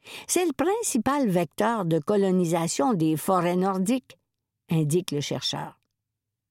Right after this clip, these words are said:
On trouve désormais des vers de terre jusqu'au Labrador et au Nunavut,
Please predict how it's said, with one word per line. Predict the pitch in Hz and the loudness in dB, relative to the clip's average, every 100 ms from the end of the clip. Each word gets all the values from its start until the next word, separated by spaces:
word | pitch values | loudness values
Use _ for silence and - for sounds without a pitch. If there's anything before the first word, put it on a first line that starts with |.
| _ _ | _ _
On | 214 | 0
trouve | 185 202 175 143 | 2 2 0 2
désormais | 190 202 165 147 175 269 | 2 2 2 0 2 2
des | 180 | 2
vers | 151 170 | 2 0
de | 165 160 | 0 0
terre | - 254 233 - _ _ _ _ _ | 2 0 0 -6 _ _ _ _ _
jusqu'au | 165 190 294 - 226 214 | 0 2 2 0 2 2
Labrador | 165 180 277 196 175 165 175 403 294 147 - _ _ - | 4 2 2 0 0 0 0 0 -2 -4 -12 _ _ 0
et | 285 269 | 0 2
au | 240 196 | 2 2
Nunavut, | 175 190 285 208 175 | 4 4 4 2 0